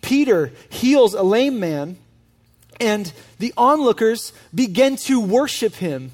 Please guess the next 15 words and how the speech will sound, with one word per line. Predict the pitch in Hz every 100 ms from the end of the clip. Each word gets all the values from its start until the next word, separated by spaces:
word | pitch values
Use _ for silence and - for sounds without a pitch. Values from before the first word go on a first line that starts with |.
| _
And | 220
he | 285
goes, | 294 196
"Wait, | 302 339 233
hold | 254 320 320
on, | 330 254
hold | 208 247 240
on. | 302 220 135 120 _ _ _ _ _ _ _ _ _ _ _
This | - 311
is | 202
not | 190 214 196 170
the | 156
work | 170 175
of | 147 131
man. | 127 131 151 226